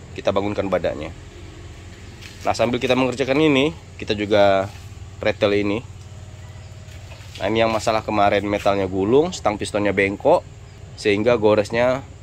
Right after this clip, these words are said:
liner piston satu. Nah, ini kita lagi konfirmasi sama ownernya. Pilihan kami serahkan ke ownernya, apakah mau beli soft block, apa mau beli partnya satu persatu, beli stang piston, beli kru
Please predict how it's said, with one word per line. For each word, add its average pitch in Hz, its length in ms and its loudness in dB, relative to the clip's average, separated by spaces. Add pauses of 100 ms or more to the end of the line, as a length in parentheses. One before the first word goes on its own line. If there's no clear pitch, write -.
(160)
liner 107 320 0
piston 104 400 -4
satu. 87 400 -4 (1200)
Nah, 101 100 2
ini 123 140 0
kita 127 260 6
lagi 120 240 0
konfirmasi 113 460 -2
sama 110 240 0
ownernya. 113 480 0 (420)
Pilihan 117 400 0
kami 113 160 0
serahkan 107 320 -2
ke 104 80 2
ownernya, 101 480 0
apakah 95 400 0
mau 92 320 0
beli 87 240 -2
soft 117 320 -2
block, 98 320 4
apa 90 320 -2
mau 87 240 -2
beli 90 240 -4
partnya 87 560 -2
satu 92 240 -6
persatu, 98 640 0 (800)
beli 85 240 -4
stang 85 240 -4
piston, 98 640 0
beli 87 160 -4
kru 117 160 -4